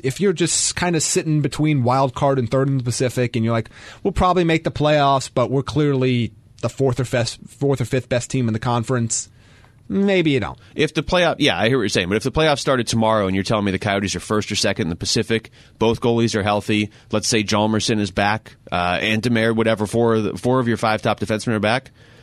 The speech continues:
Speaker 2: I mean, it's always a risk. You could bring in Taylor Hall and he could be like Mark Stone was last year for Vegas and he just instantly takes off, or he could be like, how many guys have we seen that are high-profile players that get traded for and they come in and they just never really get going that
Speaker 1: Ry-,
Speaker 2: season?
Speaker 1: Ryan Dzingel.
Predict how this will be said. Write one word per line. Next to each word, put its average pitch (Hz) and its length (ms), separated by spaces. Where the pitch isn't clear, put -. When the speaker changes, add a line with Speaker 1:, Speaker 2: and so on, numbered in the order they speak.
Speaker 2:
I 127 60
mean, 160 100
it's 170 120
always 175 260
a 147 40
risk. 123 300
You 131 100
could 131 140
bring 139 180
in 131 120
Taylor 131 260
Hall 120 220
and 117 60
he 117 40
could 104 140
be 113 60
like 101 120
Mark 101 240
Stone 110 320
was 107 180
last 98 220
year 107 80
for 92 120
Vegas 98 360
and 95 60
he 87 60
just - 120
instantly 101 380
takes 104 260
off, 110 240
or 104 80
he 113 80
could 104 160
be 110 140
like, 104 240
how 117 100
many 117 140
guys 107 220
have 92 100
we 95 100
seen 98 460
that 107 100
are 104 40
high-profile 101 600
players 101 280
that 95 80
get 87 140
traded 101 240
for 98 200
and 87 120
they 85 40
come 104 200
in 101 60
and 92 100
they 85 80
just 82 180
never 98 340
really 92 300
get 90 180
going 92 300
that 80 260
Speaker 1:
Ry-, 95 60
Speaker 2:
season? 98 240
Speaker 1:
Ryan 107 160
Dzingel. 120 320